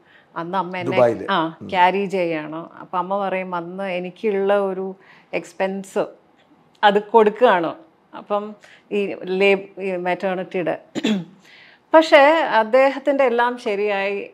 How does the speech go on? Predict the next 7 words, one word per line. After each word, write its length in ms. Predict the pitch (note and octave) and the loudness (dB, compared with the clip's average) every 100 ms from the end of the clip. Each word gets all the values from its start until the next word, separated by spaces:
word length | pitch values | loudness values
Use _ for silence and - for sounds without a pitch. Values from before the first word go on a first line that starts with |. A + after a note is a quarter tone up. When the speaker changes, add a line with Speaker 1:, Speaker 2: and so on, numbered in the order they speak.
| - | -12
Speaker 1:
ആ, 300 | F#3 F3 E3+ | -8 -8 -8
വന്ന്, 300 | E3 E3+ F3+ | -8 -8 -8
ആ, 340 | F#3 F3+ - F#3 F3 E3+ E3+ - - - | -10 -10 -12 -12 -12 -10 -12 -12 -14 -12
എൻ്റെ 240 | F#3 G#3 | -8 -4
ഒരു 140 | G3+ | -2
വയസ്സിന് 440 | G#3+ F#3 F3 F3 F#3 | -2 -4 -6 -8 -12
എനിക്ക് 200 | E3+ | -12